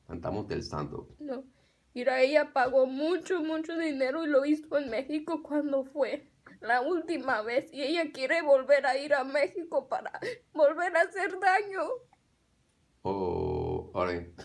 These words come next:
Speaker 1: hermano.
Speaker 2: Su mamá,
Speaker 1: Ok,
Speaker 2: de
Speaker 1: ok.
Speaker 2: ella le dijo.
Speaker 1: Ok, ok, ok. Escúchame, demonio, ok. Bien. Bien, subentiendo tú no te vas después porque esta mujer todavía tiene en su corazón de ir a, a México a hacer más daño, cosas así, ¿correcto eso?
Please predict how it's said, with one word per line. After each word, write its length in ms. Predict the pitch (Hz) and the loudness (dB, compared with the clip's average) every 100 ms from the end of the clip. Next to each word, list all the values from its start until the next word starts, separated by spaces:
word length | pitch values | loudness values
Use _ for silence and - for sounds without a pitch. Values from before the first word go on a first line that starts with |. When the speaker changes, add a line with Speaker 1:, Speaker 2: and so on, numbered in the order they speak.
| - | -10
Speaker 1:
hermano. 240 | - 117 | -2 2
Speaker 2:
Su 120 | 359 349 | 2 2
mamá, 560 | 285 269 269 330 381 392 - 494 | 0 2 4 4 2 0 -6 -8
Speaker 1:
Ok, 60 | - | -4
Speaker 2:
de 200 | - - - | -4 -4 -8
Speaker 1:
ok. 100 | 311 | -4
Speaker 2:
ella 580 | 320 - 294 349 339 311 | -2 0 2 2 0 -2
le 220 | 320 320 | 0 0
dijo. 680 | 311 339 370 370 302 370 - - _ - - _ _ - - - - _ _ _ _ - | 0 0 0 0 0 -2 -8 -20 _ -20 -20 _ _ -20 -20 -20 -20 _ _ _ _ -12
Speaker 1:
Ok, 180 | 95 98 90 - | -6 -4 -4 -4
ok, 180 | 87 87 80 | -8 -4 -4
ok. 160 | 85 87 90 - | -6 -8 -8 -8
Escúchame, 360 | - 120 101 | -8 -6 -4
demonio, 240 | 85 80 80 | -4 -4 -6
ok. 80 | - 73 - - | -6 -8 -10 -14
Bien. 180 | - 65 - - _ _ _ | -8 -8 -10 -20 _ _ _
Bien, 240 | - 87 90 | -4 -4 -2
subentiendo 500 | 123 110 101 139 147 | -2 0 0 0 0
tú 60 | 147 | 0
no 100 | 147 | 0
te 80 | |
vas 140 | 131 135 | 2 2
después 240 | 135 123 | 2 0
porque 200 | 120 113 | -2 -2
esta 140 | 92 127 | -2 0
mujer 260 | 110 113 | 0 -2
todavía 220 | 113 95 | 0 -2
tiene 160 | 95 110 | 0 -2
en 60 | 117 | -2
su 120 | 123 | -2
corazón 320 | 113 98 104 | -4 -4 -2
de 80 | 98 | -2
ir 120 | 95 | 0
a, 200 | 104 101 | 0 0
a 40 | |
México 420 | 107 101 107 107 98 | 0 -2 -4 -4 -4
a 40 | |
hacer 200 | - 90 | -2 -4
más 440 | 90 90 - 80 82 | -6 -8 -4 -4 0
daño, 260 | 107 92 | 0 -2
cosas 220 | 92 90 | -4 -6
así, 100 | 87 | -6
¿correcto 400 | - 92 113 113 | -6 -4 -4 -2
eso? 180 | 147 - | -6 -6